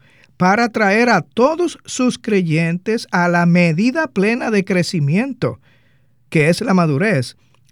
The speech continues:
a fin de que formen parte de la Nueva Jerusalén. Dios usará la última dispensación, es decir, el reino milenario, con el propósito de hacer madurar a todos y cada uno de los creyentes inmaduros.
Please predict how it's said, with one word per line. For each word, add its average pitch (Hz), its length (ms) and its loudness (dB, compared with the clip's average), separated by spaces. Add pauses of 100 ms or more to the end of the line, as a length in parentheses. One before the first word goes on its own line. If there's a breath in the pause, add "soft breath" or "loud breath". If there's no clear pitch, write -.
a 170 200 4
fin 330 360 0
de 233 160 2
que 165 160 0
formen 254 560 0
parte 180 560 0
de 165 120 0
la 131 160 -2
Nueva 170 520 2
Jerusalén. 247 640 -4 (640)
Dios 156 540 2
usará 247 600 2
la 160 200 0
última 269 600 0
dispensación, 196 1040 0 (500)
es 165 160 2
decir, 175 520 0 (340 soft breath)
el 143 200 2
reino 190 280 4
milenario, 185 720 0 (220 soft breath)
con 208 220 4
el 202 140 2
propósito 262 960 2
de 202 120 4
hacer 226 380 2
madurar 190 920 2
a 151 220 2
todos 269 760 4
y 190 160 2
cada 226 560 0
uno 240 240 0
de 196 100 0
los 170 160 0
creyentes 160 760 -2
inmaduros. 151 1040 0